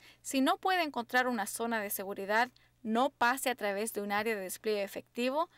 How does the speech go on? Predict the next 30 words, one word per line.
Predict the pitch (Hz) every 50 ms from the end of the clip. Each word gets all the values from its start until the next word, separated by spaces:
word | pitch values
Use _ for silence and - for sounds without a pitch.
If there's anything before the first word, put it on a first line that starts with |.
| _ _ _
solamente | - - - 349 359 359 330 294 277 277 285 - 302 285
para | 285 240 226 226
quedar | - 214 202 208 214 220
atrapado | 214 - 202 185 - 190 208 214 214 226 254 - -
en | 233 226 226
un | 208 202
área | 202 208 208 208
más | 202 196 196 196 214 - -
peligrosa. | - 208 202 202 196 208 190 196 190 - - - - - _ _ _ _ - _ - - - - _
Si | - - 220
está | 220 - - 226 226
supervisando | 220 240 220 214 202 - 202 208 - 214 202 202 196 202
a | 196 196
otros, | 202 226 247 - 285 320 349 - - - _ _ _ _ _ _ -
dé | 226 208 233 240
instrucciones | 240 233 - - 214 196 - - 220 202 190 190 -
claras | - - 233 240 262 285 330 403 440 - - - _ _ _ _ -
y | 269 294
asegúrese | 285 - 302 254 254 277 277 285 277 - 294 269
que | - - 196 190 208
ellos | 220 233 214 233 233 226 - -
las | - 202 208 220 - 214
entiendan. | 208 196 - 196 185 175 170 165 165 160 160 - 202 - _ _ _ _ _ _ _ _ _ _ _ _ _ _ _ - - -
El | 247 247 -
tiempo | - 330 359 359 - 302
es | - -
crítico | - 311 320 277 - 320 - 311 302
durante | 277 240 226 220 220 - 233
el | 214
escape. | 214 - - - 214 214 - - - -